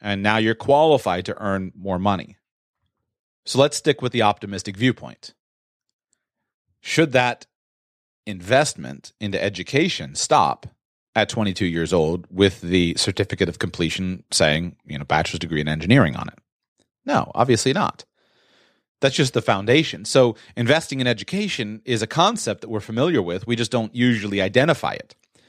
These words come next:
Many people go to college and then they don't continue their education.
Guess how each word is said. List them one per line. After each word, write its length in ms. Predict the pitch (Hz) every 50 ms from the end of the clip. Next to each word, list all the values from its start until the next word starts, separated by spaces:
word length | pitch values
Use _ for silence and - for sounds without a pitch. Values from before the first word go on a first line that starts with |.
| _ _ _ _ -
Many 160 | 123 127 127
people 440 | 120 127 113 107 110 110 - - _ _ _ _ _ _ -
go 140 | 117 127
to 60 | 135 139
college 360 | - 117 98 98 117 123 113
and 80 | 110 110
then 120 | 110 110
they 260 | 113 113 110 104 - _ _ _ _ _ _ -
don't 220 | 127 120 117 -
continue 560 | - 120 113 - - - 202 202 185 139 110
their 180 | 80 90 80 76
education. 560 | 71 73 78 73 - - 82 67 - - -